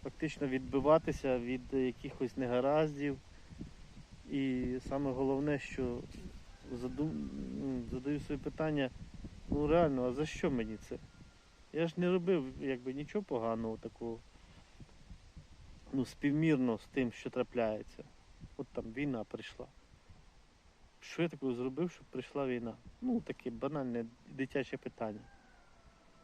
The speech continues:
Це задає, мабуть, більша частина українців. З, з, при, з погляду цієї механіки,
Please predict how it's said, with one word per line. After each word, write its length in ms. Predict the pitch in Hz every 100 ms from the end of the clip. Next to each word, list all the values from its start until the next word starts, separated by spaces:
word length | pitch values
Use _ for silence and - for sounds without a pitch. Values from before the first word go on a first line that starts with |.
| - - -
Це 160 | - 180
задає, 400 | 175 165 175 165
мабуть, 300 | 143 139 139
більша 300 | 139 147 123
частина 680 | - - 139 123 113 110 113
українців. 600 | 123 131 123 113 - - - - - - - - - - - - - - - - - - - - - - - - - - - - - - - - - -
З, 40 | 113
з, 640 | 107 127 127 127 123 123 117
при, 200 | - 143 139 - - - - - -
з 60 | - -
погляду 560 | - 156 151 147 139 139
цієї 400 | - 143 135 131
механіки, 680 | 135 127 143 127 113 - -